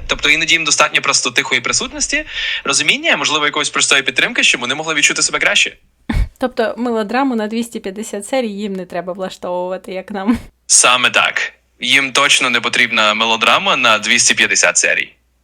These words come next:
Speaker 1: Чоловіки зазвичай цінують простоту і спокій, і для них важливо просто відчувати, що їхній партнер поруч і розуміє їх без зайвих драм.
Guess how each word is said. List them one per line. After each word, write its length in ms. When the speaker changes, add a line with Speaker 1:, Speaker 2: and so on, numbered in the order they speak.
Speaker 1:
Чоловіки 400
зазвичай 360
цінують 320
простоту 500
і 120
спокій, 520
і 80
для 120
них 160
важливо 300
просто 240
відчувати, 400
що 140
їхній 200
партнер 300
поруч 360
і 240
розуміє 380
їх 140
без 120
зайвих 280
драм. 260